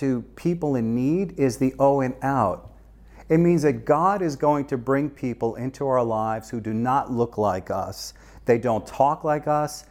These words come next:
They don't think like us. They don't believe exactly like us. You know, I think of this church. I think of the people who God has brought here over the past few years. Many of them, they're not even born here. English is not their first language.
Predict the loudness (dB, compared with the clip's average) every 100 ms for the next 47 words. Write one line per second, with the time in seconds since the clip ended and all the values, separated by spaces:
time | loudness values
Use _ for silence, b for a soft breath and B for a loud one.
0 | b 0 2 2 -2 -6 0 0 2 2
1 | 2 4 2 2 -4 -4 -4 -4 -2 -2
2 | -4 -4 -2 -2 -4 -8 -6 -8 -8 -12
3 | -14 -6 -2 -2 -2 -6 -6 -6 -10 -12
4 | -2 0 0 -4 -14 -18 -20 -20 -20 -20
5 | -20 B B 0 2 4 2 2 2 2
6 | 2 0 2 2 2 -2 0 2 4 2
7 | -2 0 0 0 -2 -6 -4 -2 0 -2
8 | -8 -2 -2 0 -2 0 0 -2 B B
9 | B 2 2 2 0 0 0 2 0 -2
10 | -2 0 0 0 0 0 -2 -6 -4 -4
11 | -6 -2 0 0 0 0 0 0 -2 -4
12 | -2 -2 -2 -2 0 -2 -4 -8 -10 -20